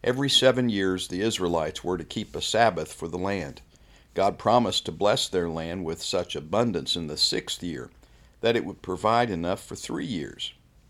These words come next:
After seven of these cycles, which totaled forty-nine years, they were to declare a year of jubilee in the fiftieth year.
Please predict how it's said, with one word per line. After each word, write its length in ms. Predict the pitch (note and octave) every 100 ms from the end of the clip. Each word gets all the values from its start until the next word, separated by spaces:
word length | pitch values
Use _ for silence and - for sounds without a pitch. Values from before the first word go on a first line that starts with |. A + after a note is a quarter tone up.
| _ _ _ -
After 240 | A2+ -
seven 400 | - B2 D3+ D3+
of 160 | F#2+ D2+
these 300 | E2 D#2+ -
cycles, 600 | - - D#2+ - F#2+ G2
which 260 | - F2 -
totaled 440 | - G#2 F2 D#2+ -
forty-nine 720 | - - G#2+ F#2 F#2+ A#2+ A#2+
years, 340 | F2 A1+ - - _ _ - _ -
they 140 | A2
were 160 | G2+ F2
to 80 |
declare 480 | D2 E2+ - G#2+ G#2
a 60 | F#2
year 300 | E2+ G#2 G2+
of 140 | C#2+
jubilee 600 | C#2 G2 A2 G2 D2+ B1 - _ _ _ -
in 100 | F#2
the 60 | D#2
fiftieth 600 | - F#2 - E2 D#2+ -
year. 300 | D2 C#2+